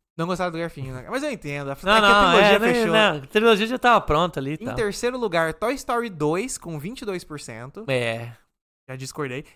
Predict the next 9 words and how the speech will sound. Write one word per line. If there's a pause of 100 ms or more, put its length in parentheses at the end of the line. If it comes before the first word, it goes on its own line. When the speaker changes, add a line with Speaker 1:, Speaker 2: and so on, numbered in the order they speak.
Speaker 1:
Em
segundo,
<laughs>
em
segundo
lugar,
Toy
Story
um,